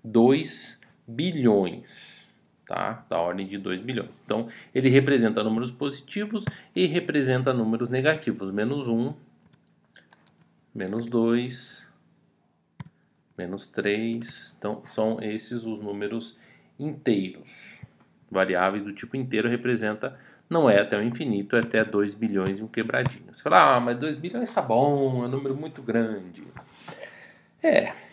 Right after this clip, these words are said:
Teu R G cabe nesse número?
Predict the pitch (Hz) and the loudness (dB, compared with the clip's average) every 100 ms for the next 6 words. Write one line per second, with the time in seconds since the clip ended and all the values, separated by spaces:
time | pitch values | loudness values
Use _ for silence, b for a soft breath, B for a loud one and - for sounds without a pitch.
0 | B B B B B _ - 180 160 170 | B B B B B _ 2 6 6 6
1 | 139 127 101 82 - _ _ _ _ 139 | 4 6 6 4 -8 _ _ _ _ 6
2 | 139 98 95 85 - _ _ _ _ _ | 6 4 -2 -10 -16 _ _ _ _ _
3 | _ _ _ _ _ _ 101 - 104 127 | _ _ _ _ _ _ -8 -6 0 0
4 | 95 - | 0 -2